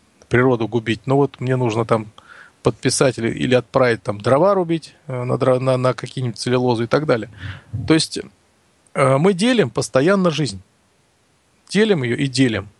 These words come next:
ограничиваем. Мы здесь, она там. Ну вот,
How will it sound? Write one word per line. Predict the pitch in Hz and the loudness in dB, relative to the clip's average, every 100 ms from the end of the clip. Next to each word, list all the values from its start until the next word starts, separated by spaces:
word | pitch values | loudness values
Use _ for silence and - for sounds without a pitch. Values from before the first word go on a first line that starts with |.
| _ - | _ -4
ограничиваем. | 120 139 160 143 - 104 | 0 2 2 -2 -4 -6
Мы | 117 139 | -2 -2
здесь, | 135 214 202 - - | 0 0 0 -6 -2
она | 123 156 | 0 0
там. | - 107 101 - - - - - - _ _ _ _ | 0 -2 -4 -14 -20 -20 -20 -20 -20 _ _ _ _
Ну | 127 139 185 | -2 0 2
вот, | 190 | 2